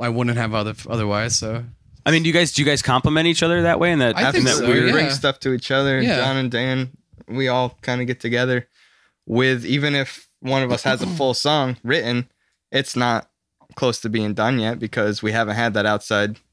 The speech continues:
Speaker 3: you know, even if the outside is still within your own band, we haven't had that mirror like he's talking about.
Speaker 1: Yeah.
Speaker 3: Like,
Speaker 2: That's like, that's, so that's like when I see myself in the, when I'm, you know, not doing my hair in the mirror.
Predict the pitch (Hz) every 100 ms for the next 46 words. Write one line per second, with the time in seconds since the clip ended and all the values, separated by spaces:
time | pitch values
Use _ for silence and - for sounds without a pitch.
0 | _ _ _ _ _ _ _ - 104 101
1 | 120 120 - 120 120 98 123 117 107 -
2 | 131 117 117 110 107 104 104 127 113 104
3 | 113 113 98 113 107 101 85 123 117 110
4 | 107 101 - 110 123 101 101 101 151 131
5 | 117 - - - - _ _ _ _ _
6 | 110 156 165 170 - 143 - 135 123 135
7 | 139 139 143 135 127 - 123 120 107 123
8 | 113 110 107 101 95 - - 104 95 -
9 | - _ _ - 107 98 92 101 101 107
10 | 107 98 98 95 101 113 120 _ - 101
11 | 95 95 107 127